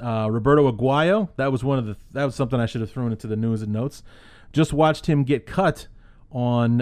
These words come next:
um, Hard Knocks, uh, this week, 'cause, uh, the second round pick of twenty sixteen <laughs> barely been on the team a year. He's been cut already, and they traded up into the second round to get him. They, you know, their next pick was sometime in the third round. They traded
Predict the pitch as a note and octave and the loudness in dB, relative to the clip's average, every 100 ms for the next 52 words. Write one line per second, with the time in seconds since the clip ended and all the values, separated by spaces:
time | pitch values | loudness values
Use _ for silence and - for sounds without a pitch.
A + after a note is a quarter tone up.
0 | A#2+ A#2+ A2+ A2 G#2 G2+ G2 - F#3 B2+ | -2 -4 -4 -4 -4 -6 -4 0 0 0
1 | A2 G#2+ - - B2 A2 G#2+ A2 - G#2+ | -2 -6 -10 -10 -4 -4 -4 -6 -4 -4
2 | C#3 - - - - _ _ _ - G#2+ | -4 -10 -20 -20 -20 _ _ _ -6 -6
3 | F#2+ A#2 G#2+ G#2 G#2 - - C3+ C3+ B2 | -4 -2 -2 -2 -2 -4 -4 -4 -2 -2
4 | - C#3+ - A2 - D3 D#3+ D3+ - - | -2 -4 -4 -8 -4 0 2 2 -2 -8
5 | - - - - - - A#3+ - B2+ G#3+ | -8 -8 -12 -10 -12 -8 -6 -4 -2 -2
6 | - - - G3+ G3+ D#3 A#2 - F#3+ G3+ | -6 -20 -20 -20 -20 -16 -12 -2 2 6
7 | G3 E3+ F#3 F3 F3+ C4 F3+ D#3+ E3 E3+ | 6 8 6 6 4 2 2 4 4 4
8 | C3 A#2 B2+ A#2 D#3+ D3 A2 G2 F#2+ A2+ | 2 0 0 0 2 2 2 0 -4 -6
9 | - A#2+ F#3 - G#3 D#3+ C3 D3 A2 - | -4 0 0 2 4 4 6 2 0 -10
10 | - C#3+ C#3+ B2 A2 C3+ B2 A2+ A#2+ A#2 | -4 -2 -2 -4 -2 -4 -2 -4 -2 -2
11 | G2 - - - - - - - A#2 C#3 | -4 -10 -20 -20 -20 -20 -20 -6 0 2
12 | G2+ A#2 A#2 B2 A#2+ G#2+ A#2+ C#3 C3+ - | 2 -2 -2 -2 0 0 0 0 0 0
13 | D3+ D3 A#2 - C3 C#3 B2 A2+ G#2 C3 | 0 0 -4 -4 -4 -2 0 0 -2 -4
14 | B2 A#2+ B2 A2 A2+ - B2 A2 | -2 -2 -2 -2 -4 -4 -6 -6